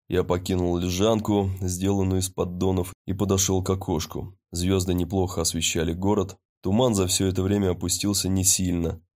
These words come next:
только-только показались окна четвертых этажей. Рус тоже спал,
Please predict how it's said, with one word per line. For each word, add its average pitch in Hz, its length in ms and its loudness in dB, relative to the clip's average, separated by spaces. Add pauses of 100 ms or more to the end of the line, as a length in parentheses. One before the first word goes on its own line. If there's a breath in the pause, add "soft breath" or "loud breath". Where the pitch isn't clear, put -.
(100)
только-только 101 640 -2
показались 90 720 -2
окна 87 280 -2
четвертых 85 580 -4
этажей. 82 580 -4 (240)
Рус 135 400 2
тоже 90 420 0
спал, 87 680 0